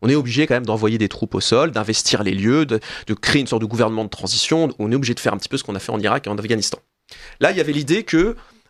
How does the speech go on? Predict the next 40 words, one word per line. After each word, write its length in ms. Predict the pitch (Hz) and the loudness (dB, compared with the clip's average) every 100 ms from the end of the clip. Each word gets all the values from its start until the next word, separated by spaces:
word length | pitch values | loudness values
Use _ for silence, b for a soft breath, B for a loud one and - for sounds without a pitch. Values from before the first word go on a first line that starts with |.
| - | 0
on 60 | 131 | 2
allait 160 | 135 | 4
simplement 500 | 135 175 - 175 160 | 2 0 0 0 2
apporter 360 | 151 160 160 160 | 0 -2 -2 -2
notre 220 | 123 123 | 0 -2
pierre 320 | - - 208 | 0 2 2
à 100 | 156 | 2
un 100 | 120 | 0
édifice 520 | 120 123 135 - 127 | -2 -4 -6 -2 0
chancelant 600 | - 139 123 - 139 220 - _ _ _ _ | 0 0 0 0 0 0 -6 _ _ _ _
que 100 | - | 0
l'i-, 380 | 131 120 131 165 | 2 2 0 -2
le 140 | 127 113 | -2 0
peuple 260 | 190 - | 0 0
iranien 300 | 151 147 143 | 0 2 2
lui-même 500 | 127 147 151 208 208 - - | 2 2 2 2 -2 -8 -2
allait, 400 | 110 135 185 - 101 | 0 2 0 -2 -2
euh, 480 | 98 98 92 - | 0 2 -2 -4
briser. 340 | 110 117 95 - _ _ _ _ _ _ _ _ - | -2 0 0 -4 _ _ _ _ _ _ _ _ 0
Et 60 | |
là, 240 | 135 233 - | 2 2 -2
depuis, 600 | 127 123 - 151 147 131 | -10 -10 -6 -4 -2 0
euh, 320 | 104 95 98 - | 2 0 -4 -4
quelques, 420 | 107 - 104 95 | -6 -4 -4 -2
quel-, 160 | 95 92 _ | -4 -8 _
quelques 380 | - 92 107 101 | -8 -2 0 2
heures, 180 | 175 202 | 2 0
depuis 220 | 117 - | -4 -6
ce 100 | - | -2
matin 420 | 98 98 170 202 180 | 0 0 0 0 0
ou 100 | 107 | -4
depuis 280 | - - | -10 -16
hier 160 | 95 - | -12 -10
soir, 220 | - 190 | -4 -2
je 60 | 117 | -2
ne 40 | |
sais 120 | - | -6
plus 100 | - | -8
très 140 | - - | -8 -2
bien, 200 | 156 | -2